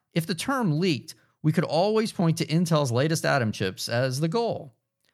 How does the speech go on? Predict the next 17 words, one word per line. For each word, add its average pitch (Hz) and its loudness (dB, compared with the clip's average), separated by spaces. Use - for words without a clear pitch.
The 151 -2
cost 247 0
of 147 0
openly 220 2
defying 151 0
our 113 2
own 160 2
ecosystem 165 -2
and 123 2
then 180 2
failing 165 -2
to 165 0
materialize 214 -2
would 220 0
have 196 -4
been 220 -2
immense 202 -2